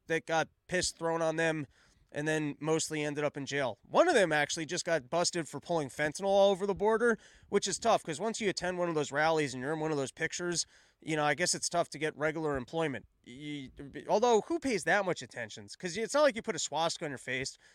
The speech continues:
You're not dressing all Nazi-like. You, you, you put on a, a Hawaiian shirt for the weekend and you hold a tiki porch, torch. Once you take off that tiki torch, that's like a Jew taking off his yarmulke. How are you supposed to recognize the fact that the person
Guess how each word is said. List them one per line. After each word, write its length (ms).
You're 80
not 180
dressing 340
all 120
Nazi-like. 720
You, 120
you, 260
you 180
put 180
on 120
a, 760
a 440
Hawaiian 420
shirt 300
for 80
the 80
weekend 460
and 140
you 80
hold 180
a 60
tiki 280
porch, 400
torch. 360
Once 160
you 60
take 200
off 140
that 180
tiki 260
torch, 280
that's 180
like 160
a 60
Jew 180
taking 300
off 160
his 100
yarmulke. 320
How 120
are 60
you 60
supposed 280
to 60
recognize 640
the 80
fact 320
that 140
the 320
person 460